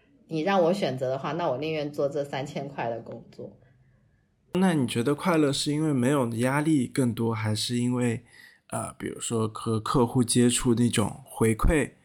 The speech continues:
Speaker 2: 更强烈，是哪个原因？还是说两者都有？
Speaker 1: 我觉得就是大家选择不同的原因，就是你要评估你自己的价值取向是什么，然后
Speaker 2: 是。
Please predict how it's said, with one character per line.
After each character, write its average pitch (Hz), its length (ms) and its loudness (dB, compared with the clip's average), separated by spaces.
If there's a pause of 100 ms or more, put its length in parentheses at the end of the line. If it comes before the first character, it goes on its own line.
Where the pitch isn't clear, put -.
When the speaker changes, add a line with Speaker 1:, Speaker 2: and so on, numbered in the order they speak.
(200)
Speaker 2:
更 135 180 2
强 110 280 -4
烈， 127 260 2 (920)
是 120 600 2
哪 113 180 2
个 139 120 2
原 113 180 4
因？ 110 120 0
还 113 140 2
是 113 60 4
说 127 200 2
两 113 220 4
者 120 180 2
都 110 280 2
有？ 113 200 -2 (1080)
Speaker 1:
我 190 120 4
觉 185 220 6
得 226 140 2
就 277 140 4
是 254 120 2
大 226 200 2
家 214 180 0
选 143 280 -2
择 135 160 -2
不 185 140 -6
同 170 220 -6
的 156 120 -6
原 147 120 -6
因， 151 60 -8
就 170 100 -4
是 185 100 -6
你 170 80 -4
要 143 160 -4
评 147 380 -8
估 170 440 -2 (520)
你 156 440 2
自 226 160 2
己 147 200 0 (100)
的 123 320 0
价 160 240 -2
值 143 180 -6
取 139 220 -8
向 147 260 -4
是 143 160 -8
什 113 200 -10
么， 101 260 -14
然 143 160 -6
后 170 180 4 (180)
Speaker 2:
是。 113 180 4